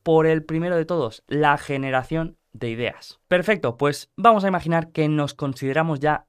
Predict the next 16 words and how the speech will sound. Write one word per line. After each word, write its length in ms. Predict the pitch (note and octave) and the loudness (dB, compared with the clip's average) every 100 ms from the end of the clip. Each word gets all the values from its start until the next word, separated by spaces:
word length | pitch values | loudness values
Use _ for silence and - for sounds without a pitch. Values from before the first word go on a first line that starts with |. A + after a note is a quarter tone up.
| - | -6
preparados 640 | C#3 C3+ B2 C#3 C#3+ C#3+ | -4 0 0 0 -2 -4
para 360 | - B2+ C3+ C#3 | -2 0 0 -2
salir 480 | - A2 A#2 C#3+ | -4 -4 -2 -2
al 140 | C3+ B2 | 0 -2
mercado 540 | A#2+ A2+ C#3 C#3 D3+ - _ | -4 -4 -2 0 0 -6 _
a 360 | - B2+ B2+ B2 | 0 2 4 2
invertir 500 | A#2+ A#2 A#2 C#3+ C#3+ | 0 -2 -4 -2 -2
nuestros 640 | C#3 C3 B2 B2+ A#2+ A#2 | -2 -6 -8 -4 -4 -4
primeros 500 | - B2 B2 C#3+ C#3+ | -6 -4 -2 0 0
ahorros. 580 | C3 A#2+ C#3+ E3+ G#3 G#3 _ - - | 0 4 4 4 2 0 _ -20 -10
Ya 240 | B2+ B2+ | -2 -2
tenemos 540 | B2+ B2 B2 B2 A#2+ B2 | -2 -4 -2 -4 -4 -8
el 80 | |
conocimiento 560 | A2+ A#2 A2 A#2 A2+ A2 | -6 -4 -4 -6 -6 -2
básico, 340 | A#2 D3 - | -2 -2 -6
sabemos, 420 | B2+ A2+ A#2+ B2 | -6 -4 -4 -6